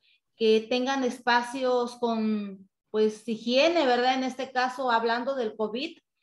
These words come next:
eh, los camiones, los camiones, este, pues, también en este tiempo de covid,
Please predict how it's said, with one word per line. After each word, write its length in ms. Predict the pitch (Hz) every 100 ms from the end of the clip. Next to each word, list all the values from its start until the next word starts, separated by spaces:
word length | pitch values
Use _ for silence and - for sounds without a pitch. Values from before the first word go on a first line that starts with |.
| _ _ _
eh, 180 | 233 240
los 240 | 240 240 240
camiones, 920 | 247 226 214 220 240 302 392 392 -
los 200 | 254 240
camiones, 720 | 240 220 226 233 269 311 330
este, 800 | 277 240 - 214 208 202 202 196 _ _ _ _ _
pues, 340 | - 208 202 -
también 540 | 220 214 190 220 320
en 140 | 330 277
este 220 | 285 277
tiempo 360 | 277 262 269
de 160 | 254 226
covid, 460 | 233 202 247 381